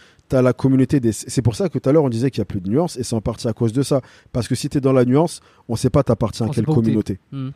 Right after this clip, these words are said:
Speaker 1: Nous, on veut que tu sois dans cette communauté. Tu vois, par exemple, t'as des trucs du genre, euh,
Speaker 2: T'es, t'es avec nous ou contre nous ?
Speaker 1: Voilà. Et en fait, bah, du coup, maintenant, ça en arrive à un stade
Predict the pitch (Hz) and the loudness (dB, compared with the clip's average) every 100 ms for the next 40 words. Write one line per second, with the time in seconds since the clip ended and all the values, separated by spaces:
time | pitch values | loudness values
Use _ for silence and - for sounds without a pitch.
0 | _ 123 160 147 147 - 131 156 135 120 | _ 2 4 4 2 0 -4 -2 -2 -2
1 | 127 - 123 120 117 113 101 - 110 117 | -6 -4 -2 -2 -2 -4 -6 -4 -2 -2
2 | 104 104 117 107 98 - 104 95 113 107 | -2 -4 -6 -8 -8 -8 -10 -4 -2 -2
3 | 92 - - - _ 190 190 180 170 208 | -4 -10 -20 -20 _ -2 2 2 4 2
4 | 240 254 208 196 180 147 95 131 123 95 | 0 0 0 0 0 -2 2 2 2 0
5 | _ _ _ _ - 117 113 139 190 - | _ _ _ _ -6 -2 -2 0 0 -2
6 | - 117 113 110 - 202 220 _ _ 104 | -8 -4 -2 -2 0 0 -2 _ _ -2
7 | 131 135 156 147 - - 120 120 117 117 | -2 0 0 -2 -4 -6 -2 0 0 -2
8 | 113 175 | 0 0